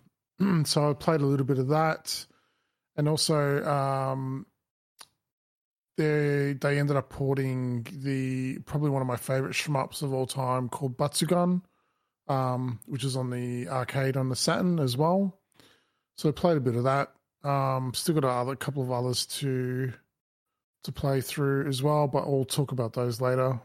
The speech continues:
um, once we do our little pickup section. Um, listening to a lot of, lot of nineties music at the moment, you know, a lot of grunge. Um, I just, I have a playlist that I've got on Spotify, which I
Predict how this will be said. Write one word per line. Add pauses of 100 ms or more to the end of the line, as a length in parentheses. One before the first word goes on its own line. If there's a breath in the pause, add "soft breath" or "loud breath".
um,
once
we
do
our
little (100)
pickup
section. (800)
Um, (160)
listening
to (880)
a
lot
of,
lot
of
nineties (260)
music
at
the
moment, (100)
you
know,
a
lot
of
grunge.
Um, (100)
I
just,
I
have
a
playlist
that
I've
got
on
Spotify,
which
I